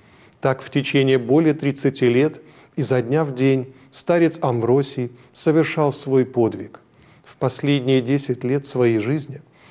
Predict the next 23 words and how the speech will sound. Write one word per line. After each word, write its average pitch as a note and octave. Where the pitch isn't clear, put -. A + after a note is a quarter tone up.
он D3+
взял E3
на D#3+
себя D#3
еще D#3
одну A#2
заботу: A#2
основание C3
и F3+
устройство D#3
женской C3
обители B2+
в -
Шамардине, G#2+
в B2
двенадцати C#3
верстах C3+
от C#3+
Оптины, A#2
где B2+
кроме E3
тысячи E3+
монахинь C3